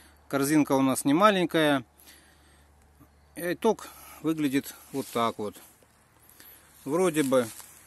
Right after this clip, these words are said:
не так уж много, но, как бы сказать, есть. Есть вот, э, сыроежки, несколько грабовичков, а бабок чернеющий попался сегодня первый раз.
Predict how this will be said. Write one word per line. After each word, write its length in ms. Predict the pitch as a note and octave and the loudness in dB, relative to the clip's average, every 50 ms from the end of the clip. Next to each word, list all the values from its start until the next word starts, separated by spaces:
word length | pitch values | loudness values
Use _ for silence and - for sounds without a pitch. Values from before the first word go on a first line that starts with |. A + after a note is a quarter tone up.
| - - - _ _ - - - - - - - - - - _ _ | -20 -20 -20 _ _ -20 -20 -20 -20 -20 -20 -20 -20 -20 -20 _ _
не 140 | C#3+ D3 C#3+ | -4 -2 0
так 260 | - E3 D3 C3 - | 2 2 2 2 0
уж 140 | C#3+ - - | -4 -4 -4
много, 380 | E3+ G#3 B3 C4 A#3+ F#3+ E3 | -2 0 0 2 2 2 2
но, 200 | D3+ E3+ A3 A#3 | 2 2 0 0
как 220 | A3 - G3+ F#3+ F3+ | 0 0 -2 -2 -2
бы 80 | F3 | -4
сказать, 460 | D#3 - - F3+ D#3+ F3 G3 F#3+ F#3+ - - - - - - - - - - - - - - - - - - - | -4 -2 0 0 4 4 4 4 4 2 -6 -20 -20 -20 -20 -20 -20 -20 -20 -20 -20 -20 -20 -20 -20 -18 -10 -4
есть. 500 | D3+ D#3 E3 D#3+ D3+ C3+ A#2 - - - | 2 4 6 6 6 4 2 -2 -4 -4
Есть 320 | C#3+ D3+ D#3+ D3 - - | 0 0 2 0 0 0
вот, 160 | D3 C3 A2+ - | -4 -4 -4 -4
э, 760 | - C#3+ C#3 C3+ C3 B2+ B2 B2 B2 B2 B2 A#2+ A#2+ B2 C3 B2+ | -4 -2 0 0 2 2 2 2 0 0 0 -2 -2 -2 -2 -4
сыроежки, 840 | - - D3 C3 C3+ D3 E3 G#3 A3+ A3 - - - F3+ E3+ D#3+ C#3+ A#2+ - - - - - - - - - - - - - | -4 -2 0 2 2 2 4 4 4 4 4 2 2 2 2 2 2 0 -8 -18 -20 -20 -20 -20 -20 -20 -20 -20 -20 -12 -8
несколько 420 | E3+ E3+ - - D#3+ - - C#3 | -6 -6 -4 -4 -4 -4 -4 -4
грабовичков, 840 | B2 C#3 D#3+ F#3+ G3+ F3+ F3 E3+ D#3+ D#3 C3+ - - D#3+ D3 B2 - - - - - - - - - | 0 2 4 4 4 4 4 4 2 2 0 -2 -2 -2 -2 -2 -4 -12 -20 -20 -20 -20 -20 -12 -10
а 100 | D3+ C3+ | -6 2
бабок 360 | C#3 D3+ D3 C#3 C#3 A#2+ - | 4 6 6 6 4 0 0
чернеющий 640 | - D#3 C#3+ C3 D#3+ F3+ G3 G3 F3+ D#3 - F3+ D#3 | -2 -2 -2 -2 -2 -2 -2 -2 -2 -2 -4 -4 -2
попался 540 | - E3+ C#3+ - F3 D#3+ D#3 - - D3+ | -2 -2 0 2 2 2 2 2 0 -4
сегодня 340 | - - E3 D3+ C#3 D3 D3 | -4 -4 -4 -2 0 0 -2
первый 320 | - - D3+ D3 D3 D3+ D3 | 0 -2 -2 -2 0 0 2
раз. 320 | D3 D3 C#3 B2+ - | 2 2 2 0 -2